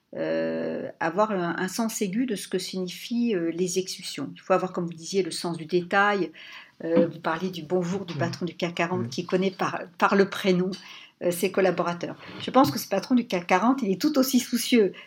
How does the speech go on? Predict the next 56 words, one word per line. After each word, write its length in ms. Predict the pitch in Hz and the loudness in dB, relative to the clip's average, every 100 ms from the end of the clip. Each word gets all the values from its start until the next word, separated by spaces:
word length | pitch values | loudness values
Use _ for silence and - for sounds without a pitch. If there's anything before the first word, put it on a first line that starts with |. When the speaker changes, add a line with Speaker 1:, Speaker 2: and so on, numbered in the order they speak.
| _ | _
Speaker 1:
d'assurer 420 | 185 185 - 208 | 0 0 -4 -2
la 120 | 180 | -2
pérennité 460 | 175 180 185 185 190 | 0 0 2 0 -2
de 60 | 180 | -4
son 80 | |
entreprise, 460 | 170 165 185 202 190 | -4 0 0 2 0
d'avoir 240 | 165 160 | 2 0
cette 160 | - 160 | -2 -4
vision 260 | 180 185 185 | -2 -2 -4
stratégique 640 | - 165 170 170 180 160 | -6 -4 -4 -4 -6 -6
à 180 | 143 147 | -8 -8
plusieurs 320 | 175 175 156 | -6 -4 -2
années, 400 | 165 165 196 302 - - - - | -2 0 0 0 -4 -16 -20 0
et 100 | 175 | 2
en 40 | |
même 200 | 170 156 | 4 2
temps 140 | 160 226 | 0 -2
se 140 | 185 | -2
dire, 160 | 190 185 | -2 2
mais 80 | |
au 80 | 165 | 0
quotidien, 580 | 170 180 156 151 220 254 - - | 0 -2 0 2 4 2 -2 -12
c'est 160 | - | -8
pas 140 | - 185 | -2 0
la 80 | |
vision 260 | 170 147 175 | -2 -2 -4
stratégique 520 | 175 151 170 175 220 | -2 -2 -2 0 -2
qui 100 | - | -2
va 80 | 170 | -4
faire 240 | 170 180 | 0 -2
que 80 | - | 0
mes 160 | 170 170 | -2 -2
collaborateurs 600 | 175 165 165 165 165 190 | 0 0 0 0 0 -4
seront 140 | - | -6
contents 240 | - 160 180 | -8 -6 -2
d'arriver 240 | 175 170 | 0 0
le 60 | 165 | 0
matin, 480 | 160 160 185 208 269 - - - - | -4 0 0 0 -2 -8 -16 -18 -4
euh, 400 | 170 170 196 196 | 0 0 -2 -4
vont 160 | 165 202 | -2 -2
s'engager 460 | 180 196 180 170 | 0 6 6 6
derrière 360 | 185 165 165 160 | 2 2 2 0
moi, 440 | 170 180 202 240 190 | 2 4 4 2 0
vont 140 | 190 | 0
me 80 | 196 | 0
faire 180 | 185 - | -4 -4
confiance 600 | 175 175 196 208 233 202 | -6 -2 0 2 0 -2
et 40 | |
vont 120 | 180 | 0
y 100 | 190 | -2
croire. 360 | - 139 127 - - - - - | -2 -2 -2 -6 -18 -16 -18 -16
C'est 200 | - - | -2 4
aussi 400 | 185 180 - 240 | 4 4 0 -2
par, 340 | - 190 185 175 | 4 6 6 4
euh, 260 | 165 165 | 0 0
voilà, 300 | 156 175 - | 4 4 4